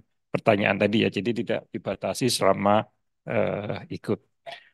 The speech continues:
Terakhir mungkin Pak, ini khusus ke Pak Sugeng, mohon izin share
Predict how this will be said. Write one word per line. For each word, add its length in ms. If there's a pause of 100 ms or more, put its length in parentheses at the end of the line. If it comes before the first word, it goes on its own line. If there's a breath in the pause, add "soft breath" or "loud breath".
Terakhir 440
mungkin 320
Pak, 240
ini 160
khusus 400
ke 80
Pak 240
Sugeng, 320
mohon 480
izin 320
share 480